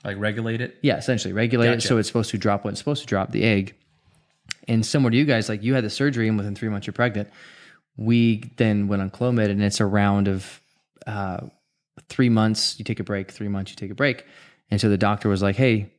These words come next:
Speaker 2: typically the first round for most couples, nothing happens. It's
Speaker 1: Mm.
Speaker 2: usually on round two or three." So that's, like, n-, you know, nine months out. So I remember starting it,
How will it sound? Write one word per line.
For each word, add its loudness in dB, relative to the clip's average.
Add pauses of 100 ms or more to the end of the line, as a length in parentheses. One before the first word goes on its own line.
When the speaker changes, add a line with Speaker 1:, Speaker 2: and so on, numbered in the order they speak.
(360)
Speaker 2:
typically 2 (140)
the -8
first -2
round 0 (460)
for 0
most 2 (400)
couples, -4
nothing -6
happens. -16
It's -2
Speaker 1:
Mm. 2
Speaker 2:
usually 4
on 2
round -2
two -6
or -6
three." 0
So -2
that's, 2
like, -2 (260)
n-, 0
you 0
know, -4
nine -2
months -2
out. -4 (540)
So 2
I 4
remember 2 (160)
starting 2
it, 0